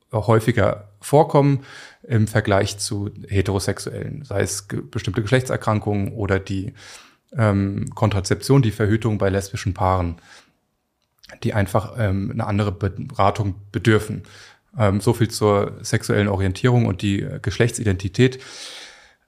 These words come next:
Also ich stell mir vor, also die Frage würde ich gleich gerne zurückgeben. Ich habe gerade, ähm, spontan, ähm, die Idee, dass man vielleicht so, so eine Frage nicht direkt im Gespräch stellen müsste, ähm, wenn man sich kennenlernt als, äh, Behandler und, ähm,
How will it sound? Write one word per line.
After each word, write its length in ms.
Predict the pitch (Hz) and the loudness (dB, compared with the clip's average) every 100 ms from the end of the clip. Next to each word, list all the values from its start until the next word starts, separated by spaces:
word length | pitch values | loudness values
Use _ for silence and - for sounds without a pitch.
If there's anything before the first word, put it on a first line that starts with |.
| _ | _
Also 200 | - 123 | 2 4
ich 100 | 143 | 4
stell 220 | - 139 | 4 6
mir 120 | 135 | 6
vor, 560 | 123 120 127 139 147 - | 4 4 6 6 4 0
also 200 | - 117 107 - - | 0 0 -2 -12 -16
die 60 | - | 0
Frage 220 | 127 147 | 2 6
würde 100 | 139 | 4
ich 60 | 127 | 6
gleich 220 | 131 131 | 4 4
gerne 220 | 127 127 | 2 2
zurückgeben. 460 | 127 151 151 143 127 | 2 2 2 0 2
Ich 120 | 123 | 2
habe 140 | 120 - | 2 -2
gerade, 760 | - 110 117 131 127 131 123 113 | -2 4 6 6 4 2 0 0
ähm, 260 | 113 113 117 | 0 -2 -2
spontan, 720 | - 117 117 110 117 117 117 | 0 2 4 2 4 0 -2
ähm, 280 | 113 113 110 | -2 -4 -4
die 200 | 120 120 | -2 0
Idee, 280 | 117 117 | 6 6
dass 180 | 123 117 | 6 2
man 160 | 113 113 | 0 0
vielleicht 340 | 113 110 - | 2 0 0
so, 180 | 120 123 - - | -2 -2 -4 -4
so 120 | 117 | 0
eine 160 | 117 110 | 2 2
Frage 300 | - 110 117 | 2 2 4
nicht 260 | 110 - | 2 0
direkt 320 | 110 104 110 - | 0 0 0 0
im 120 | 113 | 0
Gespräch 500 | 107 - 117 - - | 0 2 2 2 -2
stellen 580 | - 151 156 160 - - _ - | 0 0 0 -4 -8 -16 _ 2
müsste, 640 | 151 170 - 101 107 - - - - - _ | 4 4 2 2 2 -4 -12 -20 -20 -20 _
ähm, 380 | 131 120 120 117 | 4 6 6 2
wenn 140 | 117 113 | 0 2
man 420 | 107 104 104 110 | 2 2 0 -2
sich 200 | 107 104 | -2 0
kennenlernt 540 | 123 165 156 147 147 | 2 4 4 4 2
als, 360 | - 123 - - | 0 0 -2 -4
äh, 100 | 113 | -2
Behandler 480 | 110 110 127 123 117 | 2 4 4 4 2
und, 380 | 113 110 - 143 | 2 -2 -4 -6
ähm, 460 | 113 107 110 107 | -2 0 0 -2